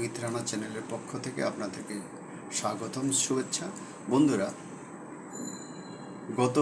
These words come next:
পয়লা সেপ্টেম্বর ছিল বাংলাদেশ জাতীয়তাবাদী দল বিএনপির প্রতিষ্ঠা বার্ষিকী। পাঁচ আগস্ট শেখ হাসিনা স্বৈরাচারী সরকারের পতনের পর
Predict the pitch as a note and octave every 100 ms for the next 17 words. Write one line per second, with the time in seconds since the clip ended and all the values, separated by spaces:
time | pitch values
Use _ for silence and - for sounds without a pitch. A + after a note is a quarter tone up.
0 | C#3 A#2+ B2+ D3 - - - B2+ B2 B2+
1 | B2+ A#2+ - A2+ A2 - - G2+ A2+ A2+
2 | A2+ G#2+ A2+ A2 - A2+ A2 G#2 A2+ G#2+
3 | G2+ G#2 G#2 G#2+ G#2 A2+ C#3+ A#2+ A2 G#2
4 | F#2+ G#2 - A#2+ A#2+ - B2+ B2 B2 -
5 | C#3 D#3+ F#3+ - - - - - - -
6 | - - - - - C3+ E3 E3+ D3 A#2+
7 | A#2+ - - - - - - - - -
8 | - - - D3 D#3+ D3+ D#3+ D#3 D3 -
9 | C3 B2 C3 B2+ A#2+ - G2+ G#2 A2 A2
10 | - A#2 D3+ C#3 B2 G#2